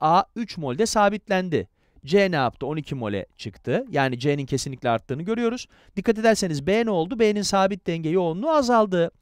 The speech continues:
Bu da söylediklerimizde tutarlı. Tepkime bu yönde ilerleyince daha çok C üretiliyor, B ise tüketiliyor.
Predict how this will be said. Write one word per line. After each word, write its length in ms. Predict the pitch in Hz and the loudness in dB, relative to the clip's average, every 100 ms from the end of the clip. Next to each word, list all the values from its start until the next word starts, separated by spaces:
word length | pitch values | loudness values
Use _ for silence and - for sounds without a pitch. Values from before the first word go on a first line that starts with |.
| _ - | _ -6
Bu 100 | 233 | 0
da 100 | 175 | 0
söylediklerimizde 760 | - 190 180 156 - 135 170 277 | 0 -2 -2 -2 -4 -2 -4 -6
tutarlı. 500 | 233 208 165 110 90 _ _ _ _ - | 0 4 4 2 -6 _ _ _ _ 0
Tepkime 480 | 226 226 185 143 143 | 2 4 0 -4 -2
bu 100 | 254 | -2
yönde 280 | 175 139 127 | -2 0 0
ilerleyince 540 | 127 117 117 190 247 | 0 -2 -4 -4 2
daha 160 | 226 226 | 4 4
çok 220 | 196 135 | 0 -2
C 200 | 139 165 | 2 2
üretiliyor, 680 | 202 226 240 240 233 240 _ _ _ _ _ _ - | 0 -4 -4 0 -2 -4 _ _ _ _ _ _ -2
B 200 | 180 190 | 2 4
ise 220 | 135 220 | 4 2
tüketiliyor. 580 | - 156 135 117 76 | 0 -4 -4 -6 -8